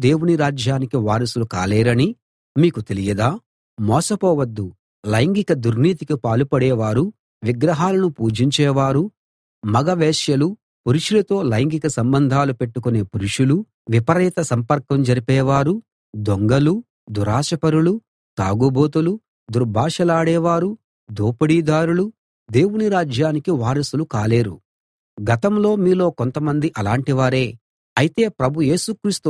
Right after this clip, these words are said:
నామములో మన దేవుని ఆత్మ మిమ్మల్ని కడగడం ద్వారా పవిత్రులై,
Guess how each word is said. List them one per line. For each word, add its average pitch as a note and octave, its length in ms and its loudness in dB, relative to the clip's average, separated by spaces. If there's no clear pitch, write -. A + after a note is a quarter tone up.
నామములో D#3+ 460 2
మన A#2 180 2
దేవుని G3+ 320 2
ఆత్మ F3 240 -2
మిమ్మల్ని C3 500 0
కడగడం G#2 420 -2
ద్వారా A#2+ 340 2
పవిత్రులై, B2+ 580 -2